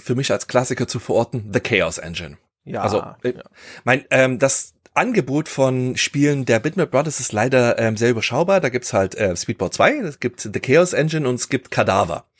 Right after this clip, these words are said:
Speaker 1: Oder Cadaver, ich bin mir nie sicher, wie man das ausspricht.
Speaker 2: Cadaver?
Speaker 1: Ah, Kad-, Cadaver. Sagen wir einfach Cadaver.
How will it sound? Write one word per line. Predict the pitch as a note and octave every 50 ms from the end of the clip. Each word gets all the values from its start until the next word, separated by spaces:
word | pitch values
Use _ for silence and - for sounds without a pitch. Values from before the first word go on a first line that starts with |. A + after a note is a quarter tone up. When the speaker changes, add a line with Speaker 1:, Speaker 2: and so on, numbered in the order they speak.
| _ - - _
Speaker 1:
Oder | - - G2+
Cadaver, | - - A2+ F2 - G#2+ G#2+ F#2+ F2+ E2
ich | E2 - -
bin | - A2+ G#2+
mir | G2+ G#2+
nie | A#2 A2+
sicher, | - - G#2+ A2 G2
wie | G2+ G2
man | F#2+
das | F2+ D#2+
ausspricht. | D#2+ A2+ B2+ - - - B2 - - - - _ _ _ -
Speaker 2:
Cadaver? | - - - - A2 B2+ - G3+ G#3 A#3 A3 _
Speaker 1:
Ah, | - C3 - - _ _ _ _ _ _ _
Kad-, | - G#2+ F2+ - - -
Cadaver. | - A2 F2+ G2+ G#2 G#2 A2 - - _ _
Sagen | - - D#3 D#3
wir | C3 G2
einfach | F#2 - -
Cadaver. | - - - - D2+ D#2+ B1+